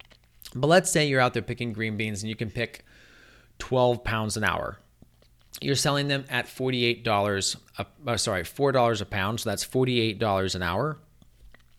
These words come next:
which actually isn't that much money when you think about it, 'cause there's al-, there's so many hours on the farm that aren't spent doing the, the harvesting. So you're having to seed them, you're having to, uh, fertilize them,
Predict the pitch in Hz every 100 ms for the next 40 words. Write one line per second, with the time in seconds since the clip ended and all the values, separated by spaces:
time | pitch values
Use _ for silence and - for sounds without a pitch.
0 | - 139 139 156 170 190 165 151 131 135
1 | 131 120 127 110 - 127 165 92 - -
2 | - _ 117 117 - 135 120 98 95 -
3 | 113 113 127 123 120 123 - 151 151 -
4 | 127 127 117 117 110 123 117 110 - 110
5 | 143 165 - - 113 98 - - - -
6 | - - - 107 104 123 120 113 113 107
7 | - _ _ _ _ _ - _ _ _
8 | _ - _ 110 110 113 - 127 113 104
9 | - 98 87 117 110 117 110 92 - -
10 | 165 170 139 151 139 135 120 107 113 113
11 | 107 - 113 107 104 101 - - - -
12 | - 107 104 101 - 165 151 139 135 123
13 | 123 127 120